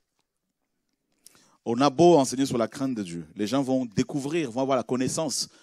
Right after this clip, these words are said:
sur ce que c'est la crainte de Dieu. C'est le contraire, n'est-ce pas, de et, euh, la crainte de Dieu, c'est la haine du mal, par exemple. Bon, ça, on le sait, gloire à Dieu. Mais, ben, alors, comment avoir cette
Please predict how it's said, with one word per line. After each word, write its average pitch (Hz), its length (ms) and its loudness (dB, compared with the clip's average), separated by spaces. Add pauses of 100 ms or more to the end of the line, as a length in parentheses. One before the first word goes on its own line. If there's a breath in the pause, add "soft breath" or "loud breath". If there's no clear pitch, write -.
(140 soft breath)
sur 135 280 -4
ce - 100 -4
que 143 140 -4
c'est 147 100 -2
la 131 140 0
crainte 117 400 -10
de 95 100 -10
Dieu. 82 240 -12 (1500)
C'est - 140 -14
le 95 100 -4
contraire, 127 560 -6 (220)
n'est-ce 101 160 -10
pas, 120 160 0
de 113 300 0 (500 soft breath)
et, 104 140 -4
euh, 98 260 -2
la 104 140 -4
crainte 135 240 -4
de 120 40 -2
Dieu, 120 100 -2
c'est 117 100 -6
la 104 140 0
haine 120 100 0
du 107 100 -6
mal, 90 240 -6
par 92 140 -10
exemple. 90 400 -12
Bon, 78 160 -12 (120)
ça, 120 220 -2
on 117 80 -2
le 107 120 -2
sait, 110 180 -4
gloire 107 220 0
à 104 60 -2
Dieu. 82 180 -12 (1000)
Mais, 107 180 -4
ben, 101 120 -4
alors, 113 180 -4
comment 165 260 2
avoir 175 540 0
cette - 420 -8